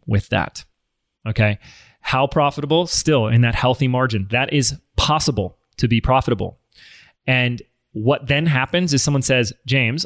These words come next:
I made a hundred thousand dollars last year, but I didn't keep any money. There, we had no profit.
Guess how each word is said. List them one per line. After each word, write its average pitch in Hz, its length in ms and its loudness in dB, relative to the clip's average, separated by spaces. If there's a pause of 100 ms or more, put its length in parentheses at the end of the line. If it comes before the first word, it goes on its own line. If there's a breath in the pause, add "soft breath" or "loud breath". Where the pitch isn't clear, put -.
I 127 100 0
made 135 260 0
a 113 100 0
hundred 135 260 0
thousand 123 300 0
dollars 117 560 0 (840 soft breath)
last 120 360 0
year, 123 400 0 (120)
but 120 220 0 (100)
I 117 80 2
didn't 139 340 -2
keep - 280 -2
any 104 140 0
money. 98 220 -6
There, 113 220 -2
we 123 100 2
had 135 120 2
no 131 120 0
profit. 143 560 -2